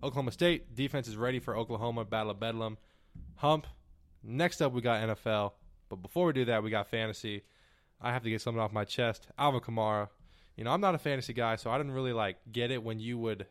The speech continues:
you know, beg Christian McCaffrey and Zeke and all your guys to come back.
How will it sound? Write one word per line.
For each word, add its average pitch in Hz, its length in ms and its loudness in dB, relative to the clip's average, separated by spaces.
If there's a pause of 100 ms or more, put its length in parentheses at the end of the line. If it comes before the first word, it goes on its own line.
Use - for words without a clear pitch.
(120)
you 104 100 -8
know, 90 100 -6
beg 107 300 -4
Christian 107 280 -8
McCaffrey 113 640 -2 (340)
and 104 160 -8
Zeke 120 320 -2
and 113 80 -2
all 113 100 0
your 107 100 0
guys 107 200 0
to 98 60 -8
come 107 220 -6
back. 110 300 2